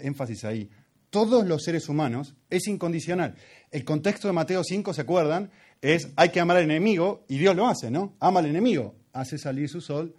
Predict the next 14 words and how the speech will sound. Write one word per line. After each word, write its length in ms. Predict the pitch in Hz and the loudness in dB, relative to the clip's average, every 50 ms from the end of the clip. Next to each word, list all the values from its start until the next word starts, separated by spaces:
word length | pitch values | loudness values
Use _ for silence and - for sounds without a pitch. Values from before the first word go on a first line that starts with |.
| _ _ _ _ | _ _ _ _
sobre 260 | - - 127 120 127 | -12 -8 -4 -2 0
malos 300 | 131 131 135 147 139 147 | 0 0 0 -2 -4 -4
y 20 | |
buenos, 420 | 143 139 123 120 120 131 131 - _ _ - _ _ _ | -2 -2 -2 -2 -4 -6 -10 -14 _ _ -20 _ _ _
y 60 | 120 | -14
llover 280 | - - 131 131 135 131 | -8 -6 -4 -4 -4 -6
sobre 200 | 127 135 120 110 | -6 -8 -10 -10
justos 280 | - 139 131 - 117 110 | -10 -12 -14 -12 -14 -14
o 60 | 110 | -14
injustos. 520 | 110 - 143 - - - 90 87 _ _ _ _ _ _ _ _ _ _ _ - - - _ - - _ _ _ _ _ _ _ _ _ _ _ _ _ _ _ _ _ _ _ _ _ _ _ _ | -14 -14 -16 -16 -18 -20 -20 -20 _ _ _ _ _ _ _ _ _ _ _ -20 -20 -20 _ -20 -20 _ _ _ _ _ _ _ _ _ _ _ _ _ _ _ _ _ _ _ _ _ _ _ _
El 220 | 139 139 - - | -10 -10 -10 -4
texto 300 | - 226 247 247 - 254 | -2 -2 -2 -2 -6 -10
está 160 | 233 - 202 | -8 -6 -8
diciendo, 560 | 190 185 - - 185 165 123 113 117 131 127 | -8 -8 -8 -8 -6 -6 -6 -6 -8 -12 -14